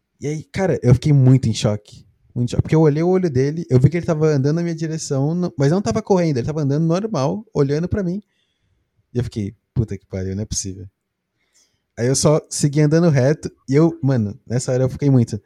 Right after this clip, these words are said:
"Não, você, calma, calma. Finge que você não sabe nada. Finge que você é um cara normal." Aí eu fiquei olhando pro lado, assim, andando normal. Normal. Não apressei meu passo, não fiz nada.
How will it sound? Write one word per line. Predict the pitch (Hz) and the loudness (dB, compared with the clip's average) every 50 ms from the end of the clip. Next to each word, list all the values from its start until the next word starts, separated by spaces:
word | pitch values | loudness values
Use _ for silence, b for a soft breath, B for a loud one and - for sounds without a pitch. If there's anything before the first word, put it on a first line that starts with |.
| _ | _
"Não, | - 139 135 | 2 4 4
você, | 113 113 - 127 131 - _ _ | 4 4 2 0 -8 -10 _ _
calma, | - - 131 110 98 - _ | -14 -12 -10 -10 -12 -14 _
calma. | - - 120 98 92 - b b b b b | -6 -4 -2 -2 -2 -4 b b b b b
Finge | - 139 156 151 | 2 4 4 4
que | - | 2
você | 160 160 - | -2 0 2
não | 147 151 | 2 0
sabe | 147 - 147 151 | 0 0 0 0
nada. | 143 131 123 127 131 131 147 147 b b b b b b b b b b b _ _ _ | 0 0 0 0 0 -2 -4 -4 b b b b b b b b b b b _ _ _
Finge | - - 151 147 | 2 2 4 4
que | 147 | 4
você | 151 151 - 156 151 | 0 0 0 2 2
é | 147 | 2
um | 147 | 2
cara | 143 - 151 143 143 | 2 0 0 2 2
normal." | 143 143 135 131 104 98 - - | 4 4 4 2 0 -2 -4 -6
Aí | - 127 143 | -4 -4 -4
eu | |
fiquei | 147 - - 240 | -4 -4 -6 -6
olhando | 392 - - 151 165 190 | -6 -4 -2 -2 -2 -2
pro | 185 - 214 | -2 -2 -2
lado, | 143 135 160 180 147 123 | 0 0 0 -2 -2 -4
assim, | 117 - 139 151 180 196 - | -6 -6 -8 -10 -10 -8 -8
andando | 143 123 123 135 139 139 | -8 -6 -4 -4 -2 -2
normal. | 127 131 147 170 165 143 123 131 165 202 - _ _ _ _ _ _ _ _ _ _ _ _ _ _ - | 0 0 0 -2 -2 -2 -2 -4 -4 -8 -12 _ _ _ _ _ _ _ _ _ _ _ _ _ _ -12
Normal. | 156 160 175 165 151 175 202 - _ _ _ _ _ _ _ _ _ _ _ _ _ - | -10 -8 -6 -6 -6 -8 -10 -14 _ _ _ _ _ _ _ _ _ _ _ _ _ -2
Não | 107 113 131 156 | 2 2 4 2
apressei | 185 - 170 165 - 151 | 2 0 -2 -4 -2 -2
meu | 147 143 | -2 -2
passo, | - - 123 - - | -2 -4 -4 -4 -4
não | 127 123 | -4 -6
fiz | - 147 151 | -4 -4 -4
nada. | 143 131 143 170 | -4 -4 -4 -6